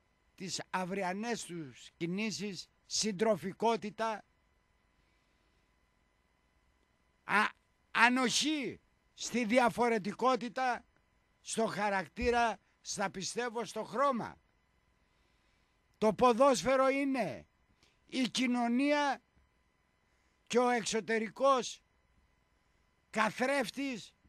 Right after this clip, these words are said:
προς τα έξω που δείχνει το επίπεδο του πολιτισμού της κάθε χώρας.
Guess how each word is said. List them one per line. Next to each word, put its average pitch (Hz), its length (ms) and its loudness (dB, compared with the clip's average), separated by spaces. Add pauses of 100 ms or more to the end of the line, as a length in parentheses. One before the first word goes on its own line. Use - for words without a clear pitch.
(460)
προς 208 240 -4
τα 226 120 0 (140)
έξω 247 460 -2 (1040)
που 220 160 -2
δείχνει 254 420 0
το 254 160 4
επίπεδο 247 640 -2
του 208 140 -6
πολιτισμού 214 520 -4
της 180 160 -6
κάθε 247 260 2
χώρας. 175 600 -2